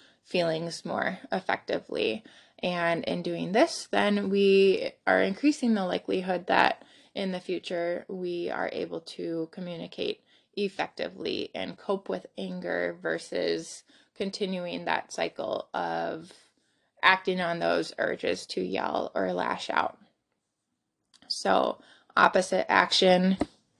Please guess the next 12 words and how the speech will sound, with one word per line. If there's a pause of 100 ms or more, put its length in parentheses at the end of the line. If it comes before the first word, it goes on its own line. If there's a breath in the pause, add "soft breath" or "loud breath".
take
a
time
out,
create
some
space, (360 loud breath)
calm
yourself
down,
and
then